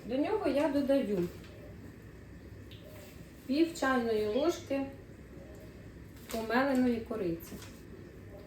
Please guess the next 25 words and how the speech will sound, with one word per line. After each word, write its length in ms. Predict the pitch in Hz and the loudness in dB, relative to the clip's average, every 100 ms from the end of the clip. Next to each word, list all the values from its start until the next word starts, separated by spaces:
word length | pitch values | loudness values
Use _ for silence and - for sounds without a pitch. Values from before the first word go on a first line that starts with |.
| - - - - | -14 -14 -14 0
Додаю 640 | 240 214 196 180 190 240 - - - - | 2 4 4 4 2 2 -2 -10 -10 0
і 80 | 247 | 0
все 340 | - 339 381 | 2 2 4
дуже 240 | 269 254 233 | 4 4 4
гарно 460 | 226 269 269 233 | 4 4 4 2
перемішую. 760 | 226 233 240 214 180 - 170 165 - - - - - - - - - - | 2 4 4 4 4 2 -2 -2 -6 -12 -14 -14 -14 -12 -12 -14 -12 -2
Досить 380 | 269 330 311 240 | 2 2 2 2
важливо 580 | 247 254 233 233 180 175 | 2 6 6 6 6 2
все 240 | - 185 | 0 -2
змішати 720 | 185 185 190 - 185 - 175 175 - - | 2 2 2 0 -2 2 0 0 -6 -6
рівномірно. 800 | 202 220 214 214 208 185 180 175 180 - - - - - - - | -2 0 2 2 4 4 4 2 0 -8 -12 -12 -14 -14 -14 4
Кориці 400 | 240 277 440 - | 6 8 8 6
більше 400 | 208 254 392 240 226 | 2 4 2 2 2
класти 400 | 220 302 - 233 | 2 2 2 2
не 160 | 247 | 2
треба, 400 | 262 202 175 170 170 | 2 2 2 2 0
тому 200 | 214 247 | 2 2
що 180 | - 226 - | 2 -2 4
колір 300 | 240 226 175 - | 8 8 6 2
карамелі 600 | 190 190 196 262 339 185 - | 0 2 2 4 4 4 2
на 140 | 190 202 | 2 2
тортику 560 | 196 180 170 170 - | 4 0 0 -4 -4
буде 320 | 175 202 226 190 - 208 | -2 0 2 0 -2 0
не 300 | 202 247 349 | 4 4 4
сильно 420 | - 180 175 | 4 4 4